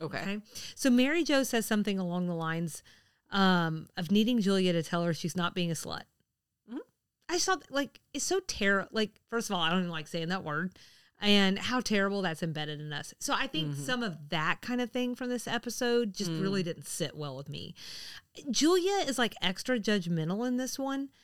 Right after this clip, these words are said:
Speaker 2: Not out of character necessarily. We see, that is an inconsistency that we see if we're talking about inconsistency in characters. But,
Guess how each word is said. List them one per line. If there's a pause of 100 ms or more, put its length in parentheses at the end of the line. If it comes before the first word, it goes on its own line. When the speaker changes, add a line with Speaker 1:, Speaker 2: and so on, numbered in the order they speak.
(180)
Speaker 2:
Not
out
of
character
necessarily.
We
see,
that
is
an
inconsistency
that
we
see
if
we're
talking
about
inconsistency
in
characters.
But,